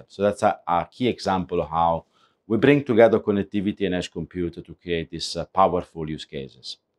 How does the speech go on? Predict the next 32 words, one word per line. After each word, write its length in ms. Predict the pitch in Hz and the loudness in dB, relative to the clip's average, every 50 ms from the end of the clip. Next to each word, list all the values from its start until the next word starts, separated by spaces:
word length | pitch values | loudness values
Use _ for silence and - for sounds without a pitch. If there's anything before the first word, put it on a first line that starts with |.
| _ _ _ _ _ _ _ _ _ - | _ _ _ _ _ _ _ _ _ -2
Uh, 220 | 90 95 95 92 | 2 2 2 2
they 220 | - 101 107 139 143 | 2 6 8 8 8
exist 400 | 139 - - 139 131 131 - 120 | 8 6 4 2 2 4 0 -2
across 440 | 104 - 107 107 104 104 - - | -2 2 2 2 2 2 0 -2
multiple 460 | 107 104 104 104 101 - - - 101 95 | 0 0 0 0 -2 -6 -8 -6 -6 -4
different 380 | 92 107 - - 101 98 92 | -4 -6 -6 -6 -10 -8 -4
verticals. 560 | 92 107 107 104 - 117 113 - 113 107 - | -2 -2 -2 -2 -6 -12 -6 -6 -6 -6 -4
So, 400 | - 101 92 90 90 87 82 - _ _ | -6 -4 -2 -2 -2 -4 -4 -8 _ _
uh, 140 | 90 87 87 | -12 -10 -8
manufacturing, 920 | 85 92 95 98 92 - 104 98 92 - - 98 92 95 95 95 95 92 98 | -4 -4 -4 -4 -2 0 0 0 0 -2 -6 -2 -2 -2 -2 -4 -4 -2 -2
um, 200 | 95 95 90 87 _ _ _ _ _ _ _ _ _ - | -2 -2 -4 _ _ _ _ _ _ _ _ _ _ -12
is 160 | 92 90 73 | -12 -8 -2
a, 280 | 92 92 85 80 78 - - | 0 2 2 2 0 -2 -4
is 140 | 90 78 | -4 -2
a, 220 | 90 85 80 78 - _ _ _ | 0 0 0 -2 -6 _ _ _
is 100 | - 107 | -8 -4
a 20 | |
good 140 | 95 120 117 | 0 2 2
example, 580 | 120 110 - 117 120 120 120 - - 131 131 113 | 2 4 4 4 4 4 2 0 0 0 2 2
but 260 | 95 101 95 80 80 | 2 2 0 0 -2
the, 160 | 90 85 - - - | -8 -8 -8 -8 -10
the 80 | 95 | -8
same, 460 | 95 - - 110 107 110 110 107 104 104 | -8 -4 -2 -2 0 0 0 0 0 0
uh, 140 | 104 101 95 _ _ _ _ _ _ _ - | 0 0 -2 _ _ _ _ _ _ _ -2
uh, 160 | 87 87 85 | -2 -2 -2
capability, 720 | - - 101 92 101 90 104 101 104 - - 104 101 95 | -2 -4 -4 -4 -2 -4 -2 -2 -2 -4 -2 0 0 0
again, 340 | 85 80 92 87 87 87 85 - | 0 0 -2 -2 -2 -4 -8 -10
combining 560 | - 90 90 82 90 92 92 92 90 92 90 | -10 -8 -4 -2 0 0 0 -2 -4 -6 -8
connectivity, 800 | 87 90 87 87 - - 95 95 85 90 87 _ 90 90 90 | -10 -10 -12 -12 -12 -8 -8 -6 -6 -6 -10 _ -6 -4 -4
edge 160 | 90 87 - - | -4 -4 -6 -10
compute, 460 | - 90 82 - - 90 87 85 - | -12 -14 -12 -10 -8 -6 -6 -6 -6
security, 760 | - 90 90 _ - 92 90 87 90 85 - 87 90 92 85 | -10 -14 -14 _ -6 -6 -4 -4 -4 -6 -6 -6 -8 -8 -8